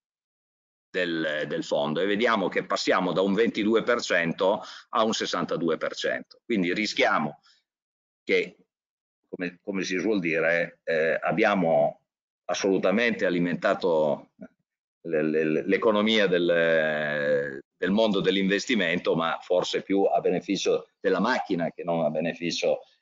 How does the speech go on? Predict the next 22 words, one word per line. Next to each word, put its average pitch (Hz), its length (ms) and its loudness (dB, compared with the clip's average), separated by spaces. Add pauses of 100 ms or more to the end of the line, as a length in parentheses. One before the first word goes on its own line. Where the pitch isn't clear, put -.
di 101 180 -8
chi 98 120 -4
è 90 140 -4
trasportato. - 760 -8 (180)
Ecco. - 340 -6 (1200)
Concludo. 165 840 0 (1500)
E - 160 -6
questo 139 320 0
ci 120 120 0
deve 104 180 2
far 101 140 2
riflettere. - 720 -4 (320)
Questa 131 340 2
è, 113 380 4 (920)
ovviamente 87 500 -4
non 82 120 -4
l'ho 87 120 0
composto 85 560 -4
io, 78 380 0
ma 82 120 -4
è 80 60 -2
l'esma, 80 540 -4